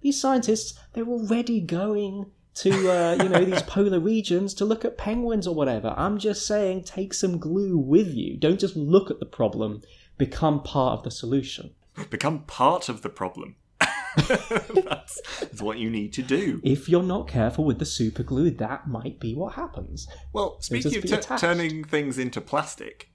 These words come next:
Speaker 2: one way that we could avoid this, obviously a lot of our emissions are from oil, um,
Speaker 1: Mm.
Speaker 2: but what if we just turned all of our oil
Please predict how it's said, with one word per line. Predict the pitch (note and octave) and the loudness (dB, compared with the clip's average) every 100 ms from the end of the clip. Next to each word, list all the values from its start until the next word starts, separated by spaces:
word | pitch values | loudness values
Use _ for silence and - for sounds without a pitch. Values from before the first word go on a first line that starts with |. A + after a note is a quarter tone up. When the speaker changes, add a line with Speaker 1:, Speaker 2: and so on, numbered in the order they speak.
| _ | _
Speaker 2:
one | - B2+ D#3 | -4 0 2
way | C3 A2 | 2 2
that | A2 G#2+ | 0 -4
we | G2 | -8
could | - D3+ | -6 -4
avoid | A#2 E2 F2+ | -4 -6 -8
this, | G2+ | -6
obviously | A2 G#2+ - G#2 | -8 -8 -6 -4
a | |
lot | G#2+ A2+ A2 - | -2 -2 -2 -6
of | G#2 | -6
our | G2 | -4
emissions | G2 F#2+ - - | -4 -6 -12 -14
are | |
from | F#2+ E2+ F2 A#2+ | -12 -12 -12 -4
oil, | B2+ E2 B2 - _ _ _ _ | -2 -2 -6 -12 _ _ _ _
um, | A2 A2 C3 | -2 0 2
Speaker 1:
Mm. | C#3 G#2 - | 2 2 0
Speaker 2:
but | C3+ B2+ | -4 -2
what | B2 F3 - | -2 -4 -2
if | G3 | -4
we | D#3+ | -4
just | C3+ C3+ - | -4 -6 -6
turned | - B2+ B2 A2+ _ | -6 -6 -6 -10 _
all | A#2 C3+ C3+ | -4 0 0
of | B2 | 0
our | G2+ - - | 0 -2 -2
oil | D#3 G#2+ F#2+ G2+ | 0 2 0 -4